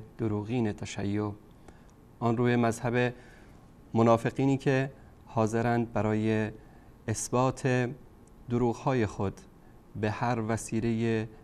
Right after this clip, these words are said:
غیر شرعی متوسل بشن. شاید تا حالا ثابت شده باشه برای شما عزیزان که دروغ، تلبیس و خیانت و تهمت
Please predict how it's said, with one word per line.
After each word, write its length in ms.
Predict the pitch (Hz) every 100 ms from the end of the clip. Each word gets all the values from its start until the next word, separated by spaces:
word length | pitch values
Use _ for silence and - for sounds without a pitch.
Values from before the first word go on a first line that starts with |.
| -
غیر 380 | 98 117 139 120
شرعی 440 | - 107 101 107
متوسل 580 | 107 98 98 95 - 92
بشن. 300 | 85 - 85 - - - - - - - - - - -
شاید 320 | - 175 175 170
تا 120 | 151
حالا 300 | 143 160 165 - - - - - -
ثابت 320 | - 123 139
شده 200 | - 120
باشه 220 | 104 98 110
برای 200 | 101 101
شما 260 | 117 101
عزیزان 360 | 98 92 98 95
که 240 | 101 95 - - - - -
دروغ، 440 | 104 113 123 131 - - - - - -
تلبیس 800 | 98 104 98 113 120 113 - - - - 101
و 100 | 104
خیانت 840 | - - 107 107 113 131 127 - - 110
و 80 | 107
تهمت 480 | - 95 98 95